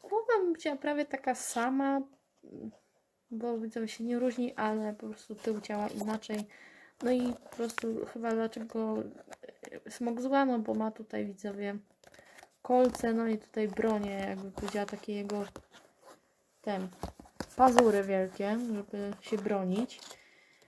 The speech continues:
No i dla mnie, no, smok fajny. No i wam pokażę, nie wiem, czy, widzowie, no, wam przeczytam wszystkie, na przykład ten, tu sobie nie odstanie. Będziemy od początku patrzyli, jakby, co mówią nasi ninja, bo nie, nie wiem, czy wszystkie wam przeczytałam.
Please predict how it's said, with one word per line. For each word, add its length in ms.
No 300
i 280
dla 180
mnie, 160
no, 200
smok 460
fajny. 300
No 160
i 160
wam 200
pokażę, 420
nie 80
wiem, 200
czy, 420
widzowie, 460
no, 160
wam 220
przeczytam 480
wszystkie, 420
na 160
przykład 300
ten, 340
tu 140
sobie 280
nie 160
odstanie. 560
Będziemy 340
od 120
początku 540
patrzyli, 480
jakby, 380
co 160
mówią 280
nasi 380
ninja, 500
bo 120
nie, 180
nie 180
wiem, 160
czy 80
wszystkie 400
wam 200
przeczytałam. 720